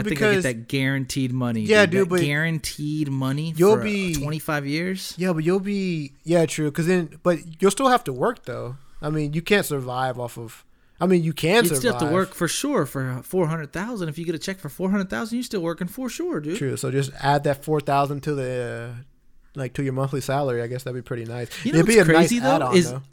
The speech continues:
Speaker 1: I felt like I did this math before, and I was like, "Oh, dude, a thousand dollars a week, I could
Speaker 2: Exactly.
Speaker 1: live off that for
Speaker 2: Dude,
Speaker 1: sh-, for
Speaker 2: I
Speaker 1: sure."
Speaker 2: <laughs>
Speaker 1: And then,
Speaker 2: Yeah.
Speaker 1: yeah, I'm looking at it per, per year.
Speaker 2: It's
Speaker 1: I'm
Speaker 2: not,
Speaker 1: like, "That's not a lot of
Speaker 2: it's
Speaker 1: money."
Speaker 2: not a lot of money. And I guess 'cause we're older now and we actually understand the value of fucking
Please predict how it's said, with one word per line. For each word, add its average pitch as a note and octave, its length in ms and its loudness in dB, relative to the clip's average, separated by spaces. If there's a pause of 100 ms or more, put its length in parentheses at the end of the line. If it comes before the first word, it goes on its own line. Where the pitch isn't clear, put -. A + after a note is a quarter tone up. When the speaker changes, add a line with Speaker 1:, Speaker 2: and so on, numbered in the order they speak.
Speaker 1:
I G#3+ 120 2
felt C4+ 220 -2
like A#3 160 -2
I G#3 80 4
did E3+ 360 2
this F3+ 220 0
math D3+ 320 -6
before, A3 300 -4
and G3 40 0
I E3+ 40 0
was C#3+ 80 -6
like, D#3+ 120 -8
"Oh, A#3+ 240 0
dude, F3+ 220 -4
a - 40 -4
thousand F#3 520 -2
dollars F#3 320 2
a - 20 -2
week, D3+ 80 2
I A3 120 6
could F#3+ 80 -4
Speaker 2:
Exactly. E3+ 240 4
Speaker 1:
live D3+ 120 -2
off C#3+ 140 -6
that E3+ 180 -6
for C#3 100 -6
Speaker 2:
Dude, G3+ 180 4
Speaker 1:
sh-, - 20 -12
for E3 80 4
Speaker 2:
I E3 60 4
Speaker 1:
sure." A3 380 2
Speaker 2:
<laughs> - 400 -12
Speaker 1:
And F#3 120 6
then, A3+ 80 8
Speaker 2:
Yeah. G#3 60 6
Speaker 1:
yeah, A#3 140 6
I'm F#3 120 4
looking A#3+ 240 4
at A#3 140 4
it G#3 100 -4
per, F#3 220 4
per G3+ 220 2
year. F3 260 4
Speaker 2:
It's A#3+ 80 2
Speaker 1:
I'm F#3 80 -2
Speaker 2:
not, D#3+ 80 -6
Speaker 1:
like, C3 100 -10
"That's A3 200 -6
not G#3+ 160 -2
a G#3+ 40 -6
lot F#3 140 -4
of F#3+ 40 4
Speaker 2:
it's G#3 120 12
Speaker 1:
money." A3 120 6
Speaker 2:
not C4 80 10
a B3+ 60 6
lot A#3+ 160 6
of G3+ 60 2
money. F#3+ 440 2
And E3+ 140 0
I F3+ 40 4
guess A3 220 -2
'cause A#3 220 0
we're F3 120 2
older F#3 360 4
now D3+ 320 0
and D3+ 80 -2
we E3+ 120 0
actually F3+ 300 -2
understand D#3+ 560 0
the C#3+ 80 -2
value C#3 460 0
of E3 100 0
fucking D#3 600 -4